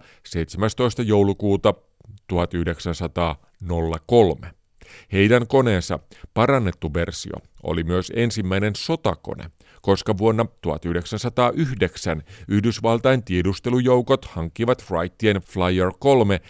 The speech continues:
lentokoneen lähinnä testatakseen sitä. Sotilaat eivät olleet nimittäin kovin innoissaan näistä rämisevistä ja hankalista lentolaitteista, mutta ottivat sen testiin ja tilanne suhtautumisen suhteen muuttui varsin pian.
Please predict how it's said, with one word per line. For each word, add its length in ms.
lentokoneen 680
lähinnä 360
testatakseen 760
sitä. 300
Sotilaat 460
eivät 420
olleet 320
nimittäin 540
kovin 300
innoissaan 600
näistä 300
rämisevistä 720
ja 140
hankalista 640
lentolaitteista, 840
mutta 400
ottivat 420
sen 180
testiin 520
ja 180
tilanne 520
suhtautumisen 840
suhteen 540
muuttui 440
varsin 420
pian. 300